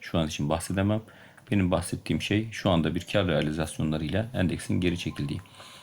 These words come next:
ve sert bir geri çekilme olduğu. Te-, e, tabii bu geri çekilmenin boyutu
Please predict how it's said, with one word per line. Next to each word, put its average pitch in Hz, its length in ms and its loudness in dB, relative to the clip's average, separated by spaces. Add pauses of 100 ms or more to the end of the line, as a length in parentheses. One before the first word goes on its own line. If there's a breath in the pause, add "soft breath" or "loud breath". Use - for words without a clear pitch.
(420 loud breath)
ve 104 60 2
sert 101 320 0
bir 90 80 4
geri 87 220 4
çekilme 90 360 0
olduğu. 92 320 0 (520 loud breath)
Te-, 95 240 -2 (120)
e, 92 140 2
tabii 104 300 0
bu 117 100 2
geri 104 200 4
çekilmenin 80 600 0
boyutu 101 460 4